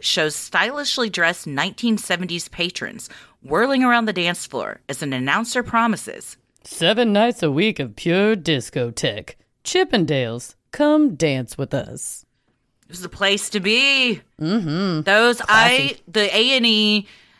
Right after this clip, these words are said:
Speaker 1: series, I really enjoyed because I love old footage of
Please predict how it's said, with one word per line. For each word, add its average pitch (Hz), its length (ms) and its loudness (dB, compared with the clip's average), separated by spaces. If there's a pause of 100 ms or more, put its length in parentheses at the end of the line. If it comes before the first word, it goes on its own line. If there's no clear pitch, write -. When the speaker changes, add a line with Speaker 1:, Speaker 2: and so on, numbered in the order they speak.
(160)
Speaker 1:
series, 180 800 0 (400)
I 185 100 4
really 208 520 2
enjoyed 170 560 2
because 165 680 0 (120)
I 196 140 2
love 190 580 2 (920)
old 190 300 2
footage 185 500 -2
of 170 240 -2